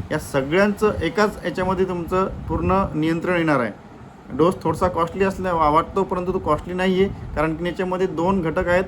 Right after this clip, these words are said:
तुमचं अळीनाशकाचंही काम करते, तुमच्या थ्रिप्सचंही काम करते, तुमच्या, अ, पांढऱ्या माशीचंही काम करते आणि सर्व घटक एकत्र असल्यामुळे आणि याचे रिझल्ट एकदम क्लास आलेले आहेत. आम्ही याचा डेमोही दिला शेतकऱ्यांना आणि शेतकऱ्यांनी याचे रिझल्ट स्वतः सांगितलेत, येऊन सांगितले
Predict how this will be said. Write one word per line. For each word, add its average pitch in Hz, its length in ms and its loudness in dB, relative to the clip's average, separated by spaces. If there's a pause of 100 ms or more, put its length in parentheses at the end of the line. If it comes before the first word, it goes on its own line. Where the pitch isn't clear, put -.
(120)
तुमचं 156 220 -4
अळीनाशकाचंही 175 680 0
काम 185 200 -2
करते, 190 360 0
तुमच्या - 520 -6
थ्रिप्सचंही 151 440 0
काम 180 300 0
करते, 196 320 2 (380)
तुमच्या, 156 260 0 (920)
अ, 113 440 -4
पांढऱ्या 147 340 0
माशीचंही 175 340 0
काम 185 220 2
करते 202 600 0 (200)
आणि 156 120 0
सर्व 175 300 2
घटक 185 140 0
एकत्र 185 340 0
असल्यामुळे 190 540 2 (760)
आणि 156 160 0
याचे 175 160 2
रिझल्ट 180 300 2
एकदम 196 220 0
क्लास 175 340 0
आलेले 151 180 0
आहेत. 110 120 2 (120)
आम्ही 160 200 -2
याचा 165 180 0
डेमोही 165 340 0
दिला 190 180 2
शेतकऱ्यांना 190 480 -4 (260)
आणि 160 160 -6
शेतकऱ्यांनी 180 600 -4
याचे 190 180 0
रिझल्ट 180 180 0
स्वतः 165 260 -2
सांगितलेत, 160 440 0
येऊन 160 200 -2
सांगितले 135 460 -2